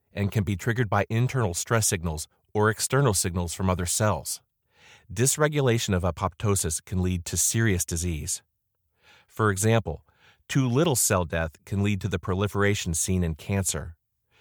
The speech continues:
whereas increased apoptosis can cause tissue damage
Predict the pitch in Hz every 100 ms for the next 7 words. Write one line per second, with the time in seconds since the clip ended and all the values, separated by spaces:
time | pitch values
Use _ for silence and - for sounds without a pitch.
0 | _ _ 92 101 98 95 - 95 87 -
1 | 160 160 - 87 95 85 - 87 - 82
2 | - - 90 - 92 82 - 147 104 82
3 | 76 76 -